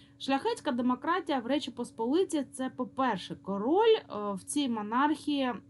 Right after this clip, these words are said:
не передає свою владу у спадок. Посада короля, вона обирається Сеймом. Сейм, в свою чергу, це вищий орган державного управління, який і обмежує владу короля. Сейм складається з палат,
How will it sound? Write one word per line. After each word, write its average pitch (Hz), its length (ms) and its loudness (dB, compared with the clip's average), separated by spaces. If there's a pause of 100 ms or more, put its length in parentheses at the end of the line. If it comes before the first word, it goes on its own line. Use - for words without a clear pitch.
(160)
не 226 720 0 (340)
передає 262 540 4
свою 208 340 -6
владу 208 400 0
у - 160 -8
спадок. 156 540 -4 (340)
Посада 381 380 0
короля, 262 440 2
вона 240 480 0
обирається 208 960 0
Сеймом. 175 680 0 (280)
Сейм, 415 400 0
в 466 40 -6
свою 330 280 0
чергу, 277 340 0
це 302 240 0
вищий 240 520 2
орган 190 480 0
державного 202 560 -2
управління, 392 480 0
який 359 300 0
і 269 280 0
обмежує 233 800 2
владу 196 400 -4
короля. 170 480 -2 (720)
Сейм 480 340 -2
складається 320 640 0
з - 80 -6
палат, 254 520 2